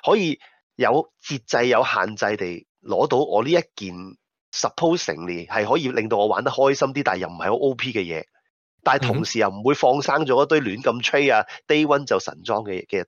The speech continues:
Speaker 1: 嘅人，令到大家玩落去嘅時候呢，game 唔會搶得咁，即係完得咁快啦，即係對佢哋嘅好處啦。第二就係，
Speaker 2: 嗯哼。
Speaker 1: 真係大家玩落啊，trade 落啊，成個市場、成個生態都健康啲，或者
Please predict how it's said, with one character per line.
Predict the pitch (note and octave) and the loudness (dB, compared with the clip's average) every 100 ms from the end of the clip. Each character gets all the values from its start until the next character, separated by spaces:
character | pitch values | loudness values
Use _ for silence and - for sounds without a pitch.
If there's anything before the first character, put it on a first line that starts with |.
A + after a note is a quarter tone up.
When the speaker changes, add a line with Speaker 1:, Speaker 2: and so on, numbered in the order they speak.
| - | -6
Speaker 1:
嘅 | F#2 | -8
人， | D#2+ - _ _ _ _ - | -8 -14 _ _ _ _ -4
令 | B2+ A#2+ B2+ | -4 -2 0
到 | C3+ | 2
大 | A2+ G#2+ | 2 2
家 | D#3+ | 2
玩 | C#3 G2 | 2 2
落 | C#3+ G#2+ | 2 0
去 | G#2+ | 0
嘅 | |
時 | - | -4
候 | E2 | -4
呢， | A2+ - - | -4 -6 0
game | E3 A2+ | 0 0
唔 | |
會 | E2 A#2+ - _ - | -2 -4 -4 _ -8
搶 | - F2 | -4 -2
得 | D3 | 0
咁， | A2+ A2+ - | -2 -6 -4
即 | C#3+ | 0
係 | G#2 - _ A#2 | 0 -2 _ -10
完 | G#2+ | -4
得 | F#2 B2+ | 0 -2
咁 | A2 | -2
快 | - G#2 | -4 -2
啦， | A#2 C#3+ D#3 - | 0 -4 -6 -4
即 | |
係 | C3+ | -2
對 | G#2+ | -2
佢 | G#2 | -2
哋 | F#2 | -2
嘅 | F2 | -4
好 | G2 | -6
處 | A2+ G2+ | -6 -4
啦。 | G2 - - - - | -6 -8 -18 -18 -4
第 | B2 | -2
二 | A#2 C3 | 0 0
就 | A#2 | 0
係， | F#2+ G2+ F2+ | 0 -2 -4
Speaker 2:
嗯 | |
哼。 | - _ _ _ _ _ _ | -8 _ _ _ _ _ _
Speaker 1:
真 | - A#3 | -2 0
係 | G3 G#2 G#2+ A2 A2+ | 2 0 0 0 0
大 | - G2+ | 0 0
家 | D#3+ D#3 | 2 4
玩 | D#3+ - F#2 | 2 0 0
落 | D3+ A#2+ | 2 2
啊， | A#2 | 2
trade | - F3 D#3+ | 0 0 2
落 | C3+ | 4
啊， | A2+ | 2
成 | G#2+ F2+ | 0 -2
個 | G2 A#2+ - | 0 -2 -2
市 | - F#2+ A#2+ | -10 -6 -6
場、 | - - | -6 -8
成 | F2 | -6
個 | G2 | -4
生 | - C#3 C3+ | -4 -6 -4
態 | G2 G#2 | -4 -2
都 | C3+ C3+ - - | -2 -4 -8 -16
健 | - A2+ | -10 -6
康 | F2+ A2 B2+ B2 | -4 0 0 0
啲， | C3+ | 0
或 | G#2 | 0
者 | F#2+ G#2+ | 2 0